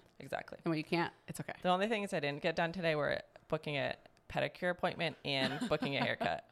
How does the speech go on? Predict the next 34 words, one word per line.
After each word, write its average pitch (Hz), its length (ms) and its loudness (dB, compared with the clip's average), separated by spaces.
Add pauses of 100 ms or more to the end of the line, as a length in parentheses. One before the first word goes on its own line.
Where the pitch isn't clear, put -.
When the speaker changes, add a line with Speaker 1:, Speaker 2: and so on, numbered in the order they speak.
(100)
Speaker 1:
But, 196 220 8
like, 143 260 8
those 165 180 8
things 196 240 0
I 175 80 6
can 160 160 -2
do 135 380 0
in 131 100 -6
two - 160 -8
seconds - 380 -6
later. 80 180 -4
Speaker 2:
In 208 160 6
two 233 140 0
seconds 190 340 6
and, 165 160 6
like, 156 460 2 (260)
on 160 260 6
the 151 320 0
priority 151 380 4
list, 156 300 2
like, - 260 -4 (1300)
Speaker 1:
I - 60 -2
Speaker 2:
you 117 40 2
Speaker 1:
know, 98 140 2
Speaker 2:
know. - 40 -4
Speaker 1:
'cause - 180 -10
I 156 40 -2
was 135 100 -2
looking 139 200 -4
at - 40 -10
my, 117 140 0
like, - 180 -6
split - 300 -4
ends 92 240 2